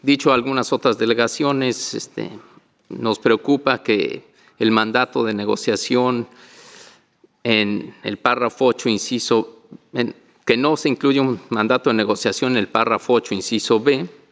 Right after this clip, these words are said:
a diferencia de lo que se hace en los incisos A, C y D, pues se considera que al hacer referencia al mandato Shannon y reconocer la madurez que se encuentra el tema de la prohibición del pro-,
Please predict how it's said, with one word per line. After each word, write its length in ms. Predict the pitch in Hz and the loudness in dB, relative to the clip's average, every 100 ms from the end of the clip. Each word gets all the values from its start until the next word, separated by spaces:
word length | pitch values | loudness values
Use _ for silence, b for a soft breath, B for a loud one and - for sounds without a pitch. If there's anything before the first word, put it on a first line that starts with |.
| _ b b b b | _ b b b b
a 100 | 101 | -2
diferencia 520 | 104 113 113 117 123 | 0 2 2 2 2
de 100 | 110 | 4
lo 140 | 104 | 2
que 140 | - 98 | 0 -2
se 140 | - | -2
hace 180 | 107 - | -2 -2
en 60 | 101 | -4
los 180 | 95 | -4
incisos 560 | 101 - 113 - 104 - | -6 -6 -6 -4 -6 -4
A, 280 | - 107 110 | -2 0 -2
C 260 | - - 110 | -8 -6 -2
y 120 | 104 | -2
D, 280 | 110 131 196 - _ _ _ _ _ _ _ _ _ B B B B B | 0 -2 -4 -14 _ _ _ _ _ _ _ _ _ B B B B B
pues 140 | - 101 | -2 0
se 100 | 107 | 0
considera 640 | 117 101 113 110 123 131 | 0 -2 2 4 4 2
que 400 | - 101 101 - | 0 -2 -2 -8
al 240 | - 104 104 | -4 0 0
hacer 240 | 98 120 | 2 2
referencia 600 | 127 113 113 117 - 110 | 2 0 0 0 0 0
al 100 | 104 | 0
mandato 480 | 92 104 107 110 110 | -2 -4 -4 -2 -4
Shannon 520 | - 143 127 139 190 - b b b b | 0 -2 -2 -6 -10 -12 b b b b
y 140 | 110 | 0
reconocer 560 | 104 101 104 104 - 117 | 2 2 0 0 0 2
la 260 | 120 98 - | 2 0 -4
madurez 540 | 110 101 104 107 120 - | -2 0 0 0 0 0
que 120 | 110 | -4
se 100 | - | -4
encuentra 360 | 92 110 110 101 | -4 -2 0 -2
el 100 | - | -2
tema 260 | 107 110 | -2 0
de 140 | 101 85 | 0 -2
la 140 | 65 | -6
prohibición 520 | - 101 107 - 113 | -6 -6 -4 -2 0
del 140 | 113 - | 0 -2
pro-, 260 | 95 - | -4 -4